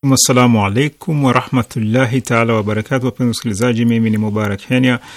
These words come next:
nikiwakaribisha katika matangazo haya ya usiku wa jioni ya idhaa ya Kiswahili Sauti ya Jamhuri ya Kiislamu ya Iran ikiwatangazia moja kwa moja mubashara kutoka studio zetu za Jame Jam hapa jijini Teheran. Wapenzi wasikilizaji, tuliowaandalieni siku hii ya leo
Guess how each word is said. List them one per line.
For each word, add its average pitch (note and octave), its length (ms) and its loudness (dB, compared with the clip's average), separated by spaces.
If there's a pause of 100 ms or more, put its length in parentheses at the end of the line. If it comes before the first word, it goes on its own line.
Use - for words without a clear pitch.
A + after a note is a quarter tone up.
(280)
nikiwakaribisha E3+ 880 6
katika F#3+ 220 6
matangazo E3+ 400 2
haya D3+ 580 6
ya C#3 680 6
usiku B3+ 340 2
wa G#3+ 120 10
jioni F3 260 8
ya D#3 40 8
idhaa C#3+ 100 6
ya C#3 60 6
Kiswahili C3+ 420 2
Sauti C#3 240 2
ya C3+ 40 2
Jamhuri B2+ 280 4
ya B2 60 2
Kiislamu A#2+ 320 0
ya A#2 40 4
Iran B2 200 4
ikiwatangazia A#2 480 0
moja A#2 260 2
kwa A2+ 140 -4
moja D3+ 200 0
mubashara E3+ 520 2 (760)
kutoka G3+ 320 6
studio D#3+ 240 2
zetu C3+ 220 0
za C3 140 4
Jame C#3+ 320 4
Jam B2+ 240 4
hapa C3 420 -2
jijini A#2+ 440 2
Teheran. D3+ 640 0
Wapenzi D3 220 2
wasikilizaji, D3 540 2
tuliowaandalieni A2+ 760 0
siku - 200 -6
hii A2+ 220 -2
ya G#2+ 60 0
leo E3 240 4